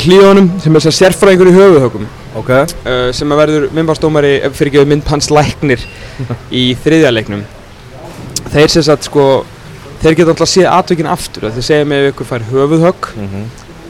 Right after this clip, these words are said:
Speaker 1: eh, Haukur hleypur inn á, eh, og hann, hérna, tekur náttúrulega þessa, þetta vanalega heila hrings, heila hrings, heila, hérna,
Speaker 2: Hristings.
Speaker 1: Ó, hann var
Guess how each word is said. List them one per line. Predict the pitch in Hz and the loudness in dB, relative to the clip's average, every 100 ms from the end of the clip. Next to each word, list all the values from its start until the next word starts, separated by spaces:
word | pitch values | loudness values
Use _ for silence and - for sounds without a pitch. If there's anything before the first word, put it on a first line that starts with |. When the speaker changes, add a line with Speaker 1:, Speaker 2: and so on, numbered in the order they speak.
| - | -14
Speaker 1:
eh, | - - 120 | -12 -10 0
Haukur | 143 160 147 | 0 0 -2
hleypur | 147 123 131 | -2 -2 -4
inn | 151 | -2
á, | 175 | -4
eh, | 185 - - 165 - 147 50 - - - | -8 -16 -20 -18 -20 -14 -12 -10 -12 -10
og | 95 | -6
hann, | 127 147 | -2 -2
hérna, | 143 131 135 104 | -2 -4 -4 -4
tekur | 151 156 147 | 0 0 0
náttúrulega | 143 139 | -2 -2
þessa, | 143 135 110 - - | -2 -4 -4 -8 -14
þetta | 127 143 | -4 0
vanalega | 151 151 143 143 | 2 2 2 4
heila | 147 151 | 4 2
hrings, | 147 143 - | 0 -2 -6
heila | 139 143 135 | -4 -2 -2
hrings, | 123 147 127 - | -4 -8 -8 -8
heila, | 135 156 143 | -2 0 0
hérna, | 139 - 139 - - - - - - | -4 -6 -8 -8 -16 -20 -20 -20 -10
Speaker 2:
Hristings. | 127 123 143 147 - 139 | -8 -6 -6 -6 -12 -12
Speaker 1:
Ó, | |
hann | |
var | 123 | -14